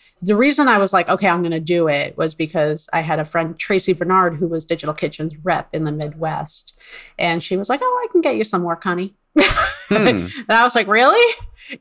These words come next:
Speaker 1: And I knew right away, like, I was gonna go from doing, like, Super Bowl commercials and Emmy-nominated title sequences to, like, nothing. Like, I couldn't show their work. I would get sued, right? You can't show a studio's work. I don't think people, like, really,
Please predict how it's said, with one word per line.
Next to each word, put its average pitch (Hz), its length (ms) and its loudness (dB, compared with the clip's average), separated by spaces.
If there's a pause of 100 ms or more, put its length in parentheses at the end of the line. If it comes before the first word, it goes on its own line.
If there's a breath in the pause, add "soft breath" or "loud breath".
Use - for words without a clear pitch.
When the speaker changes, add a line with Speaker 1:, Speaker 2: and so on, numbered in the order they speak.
Speaker 1:
And 262 140 4
I 302 100 6
knew 339 280 6
right 214 200 4
away, 165 380 2
like, 156 360 0
I 196 120 4
was 196 240 0
gonna 196 240 2
go 170 220 4
from 180 220 0
doing, 156 300 0
like, 170 180 -4
Super 165 280 -2
Bowl 160 180 -2
commercials 151 720 -4
and 151 240 -4
Emmy-nominated 156 960 -4
title - 280 -10
sequences 151 720 -8
to, - 140 -2
like, 151 220 -6
nothing. - 500 -8 (380)
Like, 226 180 4
I 220 80 2
couldn't 262 380 2
show 180 260 2
their 160 160 2
work. - 300 -2
I 143 80 -2
would 135 160 -6
get - 200 -10
sued, - 360 -10 (120)
right? - 220 -2
You 175 80 0
can't 214 300 -2
show 214 420 4
a 202 60 0
studio's 185 560 2
work. 151 380 0
I 180 80 0
don't 208 180 0
think 220 160 -2
people, 180 200 0
like, 160 180 0
really, 160 380 0